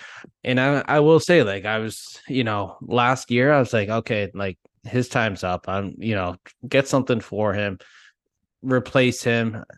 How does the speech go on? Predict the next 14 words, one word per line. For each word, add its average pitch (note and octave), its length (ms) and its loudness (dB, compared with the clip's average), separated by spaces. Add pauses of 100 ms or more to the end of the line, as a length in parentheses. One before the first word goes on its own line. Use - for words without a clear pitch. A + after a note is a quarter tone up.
whatnot." G#2+ 640 -4
But G#2+ 120 -4
he's C3 160 0
really C#3 200 2
shutting A2+ 360 0
me G2+ 140 -4
up. F#2 220 -4
He's A2+ 160 -8
shoving A#2+ 300 0
it A2+ 100 2
up G#2+ 140 0
my G#2 180 -4
hoop, G2 320 -8
and F#2+ 220 -8